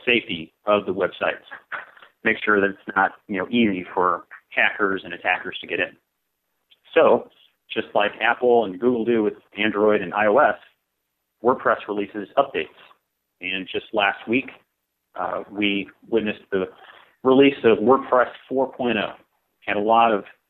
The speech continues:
really great content features that were added for us. But in doing that, when you think of the plugins that go into a, a web-, a website, you think of those as apps, okay? And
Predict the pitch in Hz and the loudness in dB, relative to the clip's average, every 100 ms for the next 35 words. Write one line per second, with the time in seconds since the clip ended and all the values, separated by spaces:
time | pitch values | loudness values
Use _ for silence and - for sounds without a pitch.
0 | _ _ _ - 123 156 135 101 110 110 | _ _ _ -12 0 4 4 4 2 0
1 | 107 - 110 110 - 95 85 _ 107 95 | -2 -4 -2 -2 -4 -6 -6 _ -8 -4
2 | 95 87 - 80 90 90 90 85 92 87 | -4 -4 -4 -4 -2 -2 -2 -2 -4 -4
3 | 90 - _ _ _ _ _ _ _ _ | -4 -14 _ _ _ _ _ _ _ _
4 | 214 180 147 - - _ _ _ _ _ | 2 4 4 2 -8 _ _ _ _ _
5 | _ _ _ - 113 120 170 104 92 117 | _ _ _ -2 0 2 2 2 0 -2
6 | - _ _ _ _ _ _ - 107 104 | -4 _ _ _ _ _ _ -10 -6 -6
7 | - 123 117 104 101 - - - - 151 | -2 0 2 4 2 -2 -8 -12 -2 0
8 | 165 107 101 - 92 90 98 98 - 101 | 2 -2 -4 -8 -8 -4 -6 -6 -4 -2
9 | 90 90 - 95 92 92 - 92 95 92 | -2 -4 -6 -4 -2 -2 -4 -6 -2 -2
10 | - 92 120 - _ - _ _ _ 113 | -2 -2 -2 -4 _ -20 _ _ _ -4
11 | 175 294 123 139 143 104 - 123 98 - | 0 2 4 6 4 2 0 0 0 -4
12 | - - _ _ _ _ - 107 113 - | -20 -20 _ _ _ _ -4 -4 -4 -8
13 | _ _ _ _ _ _ _ _ _ _ | _ _ _ _ _ _ _ _ _ _
14 | _ 113 113 107 107 | _ -2 0 0 -2